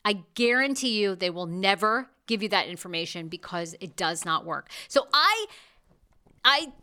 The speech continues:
don't like the fact that Christine and Janelle promote Plexius, which is a diet company. Okay, there was my rant. Pregnancy test in hand. Yes.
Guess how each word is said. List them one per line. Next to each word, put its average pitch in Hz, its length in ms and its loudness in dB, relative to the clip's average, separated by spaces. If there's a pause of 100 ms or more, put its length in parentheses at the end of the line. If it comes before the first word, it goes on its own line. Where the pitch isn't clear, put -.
don't 320 360 0
like 247 240 2
the 208 100 -4
fact 190 440 2
that 196 160 2
Christine 202 420 -4
and 185 120 -4
Janelle 175 440 2 (1120)
promote 202 600 2 (600)
Plexius, 175 640 -2
which 170 260 -2
is 190 540 -2 (420)
a 170 500 2 (840)
diet 170 380 0
company. 156 420 -16 (1400)
Okay, 214 500 2 (180)
there 262 200 0
was 247 200 -6
my 170 120 -6
rant. 156 480 -14
Pregnancy 269 480 -8
test 202 320 -8
in 175 80 -8
hand. 160 200 -8
Yes. 175 280 0